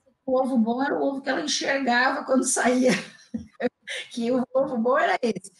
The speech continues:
que ela conhecia a galinha pelo nome. Então, <laughs> ela geralmente tinha meia dúzia até dez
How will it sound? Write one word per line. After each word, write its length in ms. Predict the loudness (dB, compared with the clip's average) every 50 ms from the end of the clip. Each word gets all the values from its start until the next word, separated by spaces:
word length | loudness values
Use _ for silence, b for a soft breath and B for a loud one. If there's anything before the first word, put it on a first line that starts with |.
| B B B _
que 60 | -2
ela 200 | -2 0 0 0
conhecia 640 | -2 -2 -2 0 0 -2 -2 -2 -4 -4 -4 -4 -4
a 20 |
galinha 460 | -4 -4 -2 0 0 2 2 0 -2 -2
pelo 300 | -2 -2 -2 -2 -4 -4
nome. 540 | -4 -2 0 0 0 -2 -2 -2 -4 -4 -6 B B B B B B B
Então, 300 | -2 -2 0 0 0 -2
<laughs> 720 | -2 -2 -4 -10 -14 -18 _ _ -14 -14 -14 -14 -20 -20 -20 _ _ _ _
ela 280 | -2 0 0 -2 -4 -8 -14 _ _ _ _ -4
geralmente 720 | -2 -2 -2 -2 -2 -2 -2 -2 -4 -6 -8 -10 -10 -12
tinha 320 | -12 -10 -8 -4 -4 -2 -2
meia 360 | -2 -2 -4 -4 -4 -4 -4
dúzia 560 | -2 -2 -2 -2 -4 -4 -6 -6 -6 -8 -6 -6
até 360 | -8 -8 -6 -6 -6 -4 -2
dez 640 | -2 0 0 0 0 -2 -2 -4 -6 -8 -8 -10